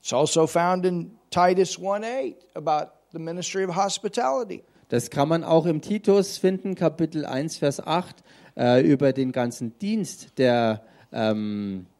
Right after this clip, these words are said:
Speaker 2: der Gastgeberschaft.
Speaker 1: Romans twelve, verse thirteen, same thing, given to hospitality. The hospitality is found in the word.
Speaker 2: Also, oder auch im Römerbrief, Kapitel zwölf, wo man auch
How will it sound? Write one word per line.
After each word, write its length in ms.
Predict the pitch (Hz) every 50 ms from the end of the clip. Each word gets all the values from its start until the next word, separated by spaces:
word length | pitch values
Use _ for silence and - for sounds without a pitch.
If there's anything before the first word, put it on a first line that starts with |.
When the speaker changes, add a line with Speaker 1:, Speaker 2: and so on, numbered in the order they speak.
| _ _ _ - _ _ - 113
Speaker 2:
der 100 | 107 -
Gastgeberschaft. 920 | - 160 170 - - - 139 113 113 107 - - 98 82 - - _ -
Speaker 1:
Romans 500 | 135 160 175 190 202 226 233 233 - - -
twelve, 460 | - 254 277 294 302 294 277 226 160
verse 260 | 165 180 175 - -
thirteen, 520 | - 220 220 214 196 - 240 285 302 233 151
same 380 | - - 139 151 170 185 175
thing, 400 | 165 254 294 302 302 220 147 110
given 280 | 98 117 120 127 139 147
to 140 | 165 156 170
hospitality. 880 | 190 202 185 - - 226 208 - 240 240 - - 151 135 - 117 110 104 -
The 340 | 156 190 233 277 285 - - -
hospitality 1000 | - - 101 120 190 240 - - - _ _ _ - 107 104 113 135 151 180 247
is 100 | 240 -
found 420 | - - 98 107 127 175 202 185 131
in 200 | 123 131 151 165
the 100 | 208 277
word. 380 | - - 427 - - - - _ _ -
Speaker 2:
Also, 340 | - 117 110 - 131 127 120
oder 260 | 123 127 131 127 113
auch 140 | 123 120 127
im 120 | 123 117
Römerbrief, 600 | 113 127 147 170 180 165 - 151 165 170 170 -
Kapitel 420 | - 147 135 - 147 131 135 127 -
zwölf, 440 | - - 135 156 196 214 - -
wo 120 | 147 135 135
man 180 | 135 131 127
auch 360 | 104 139 160 185 185 - -